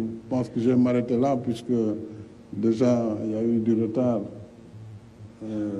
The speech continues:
dû un peu à mon arrivée tardive. Et certainement, nous allons poursuivre, euh, les discussions. Euh, je suis en tout cas très heureux de pouvoir vous donner l'assurance que le Sénégal se prépare à accueillir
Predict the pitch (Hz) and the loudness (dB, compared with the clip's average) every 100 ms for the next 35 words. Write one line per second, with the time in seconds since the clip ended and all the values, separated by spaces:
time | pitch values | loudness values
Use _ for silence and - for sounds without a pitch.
0 | 98 - 95 110 120 113 107 104 104 120 | -6 -6 -4 2 4 4 2 0 -2 0
1 | 113 107 - 104 110 110 110 110 107 120 | 0 0 -2 -2 0 2 2 0 2 0
2 | 117 120 160 - - - - - - - | 2 2 0 -2 -10 -14 -18 -20 -14 -4
3 | 117 117 113 104 - 110 120 117 120 117 | 2 4 2 0 -2 0 2 4 4 4
4 | 110 117 117 110 - 151 - 143 156 165 | 4 2 2 2 2 2 4 4 4 2
5 | - - - - - - 113 113 113 113 | -6 -10 -14 -20 -16 -4 -2 0 2 4
6 | 123 120 147 156 - 131 123 143 165 - | 4 2 0 2 2 2 2 0 -4 -10
7 | - - - - - 117 117 113 107 107 | -18 -18 -18 -16 -4 0 2 2 0 0
8 | 120 131 - 139 135 127 113 123 127 139 | 2 2 2 4 4 2 2 0 2 2
9 | 123 165 156 156 135 156 156 131 - 139 | 2 2 4 4 4 2 2 0 0 0
10 | 127 139 131 120 123 117 113 151 156 143 | 2 4 2 2 2 2 2 4 4 4
11 | 117 - - - - - - - 135 156 | 0 -4 -12 -16 -18 -20 -20 -6 2 4
12 | 190 - 190 175 175 165 156 143 - 143 | 4 4 2 4 2 2 4 4 4 2
13 | 139 139 147 143 135 135 131 139 139 127 | 4 4 2 2 0 2 2 4 2 2
14 | 123 147 165 143 139 147 | 0 0 2 4 6 4